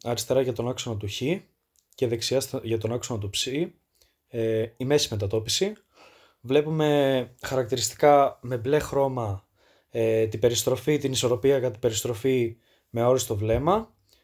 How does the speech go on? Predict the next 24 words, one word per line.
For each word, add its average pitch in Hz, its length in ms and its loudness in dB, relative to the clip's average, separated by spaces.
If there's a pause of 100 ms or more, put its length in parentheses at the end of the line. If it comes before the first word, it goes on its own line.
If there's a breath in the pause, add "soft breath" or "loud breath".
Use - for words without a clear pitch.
και - 140 0
δεξιά 135 340 2
με 185 80 -2
συγκεκριμένο 139 460 -4
βλέμμα. 110 320 -2
Βλέπουμε 143 360 0
πόσο, 147 560 0
ε, 117 200 0
επηρεάζει, 135 680 2 (680 soft breath)
ε, 123 300 2
το 120 100 -2
συγκεκριμένο 135 460 0
βλέμμα 151 580 0 (500)
θετικά 143 800 0 (360)
την 131 160 -8
ισορροπία 127 520 2
κα-, 156 220 -2
σε - 180 -2
όλες 147 160 2
τις - 80 -4
φάσεις 151 260 0
περιστροφής 127 400 -4
της 127 60 -6
δισκοβολίας. 113 680 -4